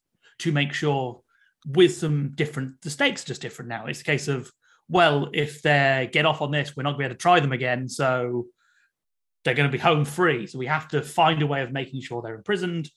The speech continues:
Or you said, bringing up a conspirator or linking it to a different mystery. The, the old Conan Doyle route of how many times has some random crime been linked to Moriarty in some way?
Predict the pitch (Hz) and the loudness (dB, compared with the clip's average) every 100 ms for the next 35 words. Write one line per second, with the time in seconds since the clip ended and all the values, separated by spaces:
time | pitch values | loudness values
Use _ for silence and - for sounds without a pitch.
0 | _ _ _ - 180 156 143 - - _ | _ _ _ 2 2 2 -4 -8 -14 _
1 | _ _ _ 151 143 139 123 127 131 - | _ _ _ -2 0 0 -4 -8 -10 -4
2 | 190 170 160 156 175 185 175 165 151 160 | -2 0 0 -2 0 0 0 -4 -6 -10
3 | - 151 147 151 147 139 139 190 - - | -8 -8 -6 -6 -6 -6 -4 -4 -4 -6
4 | 123 117 117 - _ _ _ _ _ _ | -4 -4 -6 -12 _ _ _ _ _ _
5 | _ - - 151 165 175 - 180 170 151 | _ -8 -4 2 4 4 2 2 2 0
6 | 185 165 123 143 - - 156 156 151 160 | 0 0 2 0 0 -2 -2 -2 -6 -4
7 | 156 151 139 - 160 143 135 135 160 147 | -2 -2 -4 -4 -2 -2 0 0 0 -2
8 | 143 160 151 147 139 147 156 151 151 160 | 0 2 4 2 0 0 -2 -4 -2 0
9 | 160 170 160 147 123 110 117 110 110 113 | 2 2 0 -2 -8 -10 -10 -6 -4 -4
10 | 123 | -4